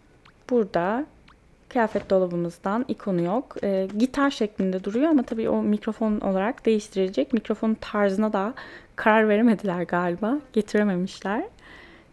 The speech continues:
Şimdi bunu çıkartalım, bir çalalım. Nasıl olduğuna bakalım.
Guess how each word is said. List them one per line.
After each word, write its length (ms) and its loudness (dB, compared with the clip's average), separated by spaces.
Şimdi 760 4
bunu 160 6
çıkartalım, 880 2
bir 220 2
çalalım. 680 2
Nasıl 300 0
olduğuna 340 0
bakalım. 480 -4